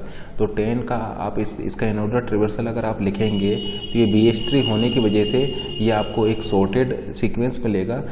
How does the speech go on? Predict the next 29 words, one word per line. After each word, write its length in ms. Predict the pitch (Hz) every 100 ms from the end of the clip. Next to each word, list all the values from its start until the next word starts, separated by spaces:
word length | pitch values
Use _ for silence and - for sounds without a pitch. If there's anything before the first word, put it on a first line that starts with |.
| - -
तो 80 | 127 -
टेन 240 | 107 113 120
का 400 | 123 120 120 107
successor 560 | 117 107 123 117 131 120
क्या 180 | 127
होगा? 220 | 117 107 123
टेन 240 | 110 110
का 120 | 120
successor 480 | - 98 - 110 120
होगा, 360 | 113 107 113 110
यानी 200 | 107 110
टेन 260 | 107 110 117
के 80 | 110
बाद 220 | 104 110
आएगा 240 | 104 104 107
इलेवन, 400 | 92 98 117 127
तो 120 | 104
टेन 220 | 98 98
का 100 | 101 -
successor 440 | 98 - 107 113
होगा 200 | 107 107
इलेवन 360 | 98 98 117 143 - - - 98
और 140 | 101
टेन 200 | 104 120
का 120 | 123 - -
predecessor 640 | 139 143 107 107 101 107
होगा 280 | 95 90 87
आपका 280 | 80 - 85
सेवन। 420 | - 90 87 82